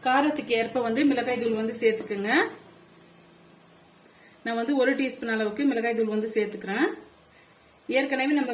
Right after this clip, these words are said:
ஃப்ளேவருக்காக பச்சை மிளகாய் நம்ம சேர்த்துருக்கோம், அது தகுந்தாற் போல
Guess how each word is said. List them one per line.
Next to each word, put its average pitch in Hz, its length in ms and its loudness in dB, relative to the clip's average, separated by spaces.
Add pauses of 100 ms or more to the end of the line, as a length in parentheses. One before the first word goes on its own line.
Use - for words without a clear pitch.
ஃப்ளேவருக்காக 262 720 0 (920)
பச்சை 247 260 -2
மிளகாய் 247 260 -2
நம்ம 226 240 -6
சேர்த்துருக்கோம், 226 540 -4
அது 240 120 -2 (120)
தகுந்தாற் 233 440 -4
போல 220 160 -2